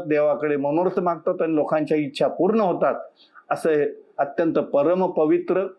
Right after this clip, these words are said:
प्रसन्नतरो धर्म असलेलं हे श्री क्षेत्र कानाशी येथील सर्वज्ञ श्री चक्रधर प्रभूंच्या श्री चरणस्पर्शाने पावन झालेले हे स्थान,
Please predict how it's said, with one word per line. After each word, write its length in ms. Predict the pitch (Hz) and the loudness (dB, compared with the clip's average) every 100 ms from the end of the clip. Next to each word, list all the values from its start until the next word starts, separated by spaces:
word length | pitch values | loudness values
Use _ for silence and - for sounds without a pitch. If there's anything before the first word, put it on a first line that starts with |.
| _ _ - | _ _ -4
प्रसन्नतरो 920 | 151 151 156 156 156 196 208 262 196 180 | -2 0 0 0 2 2 2 2 0 2
धर्म 260 | 160 156 | 2 2
असलेलं 360 | 147 - 151 147 | -2 0 0 2
हे 140 | 139 | 0
श्री 220 | 139 156 | -2 -2
क्षेत्र 340 | 156 156 143 147 | -2 -2 -2 -4
कानाशी 440 | 123 127 156 - | -2 -2 0 0
येथील 360 | 175 - 147 - - - - | 0 2 -2 -2 -14 -20 -6
सर्वज्ञ 440 | 151 147 190 190 190 | 0 2 2 0 0
श्री 160 | 175 170 | 0 0
चक्रधर 360 | 151 151 151 | -2 0 -2
प्रभूंच्या 460 | 143 135 139 127 143 | -2 -2 -2 0 0
श्री 200 | 165 170 | 0 -2
चरणस्पर्शाने 800 | 170 147 165 - 156 135 147 143 | 0 -2 -2 -2 -4 0 -2 0
पावन 380 | 127 127 139 131 | 0 0 0 0
झालेले 320 | 123 131 127 | 0 0 -2
हे 80 | 123 | -4
स्थान, 400 | - 151 170 | -2 0 0